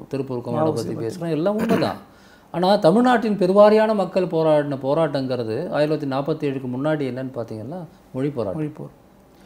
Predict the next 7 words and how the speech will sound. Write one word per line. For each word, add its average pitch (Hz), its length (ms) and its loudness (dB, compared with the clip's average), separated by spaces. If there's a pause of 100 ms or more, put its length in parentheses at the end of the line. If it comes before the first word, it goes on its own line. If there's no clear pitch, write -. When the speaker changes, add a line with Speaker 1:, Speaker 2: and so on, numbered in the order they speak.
(260)
Speaker 1:
ஆக, 214 160 8
தமிழர்களுடைய 247 680 10
சுதந்திரம் 202 720 2
எதனோடு 220 360 4 (100)
சம்பந்தப்பட்டிருக்கிறதுன்னா, 135 1000 -2
நம்முடைய 143 400 -2
வரலாற்றோடு. 123 760 -2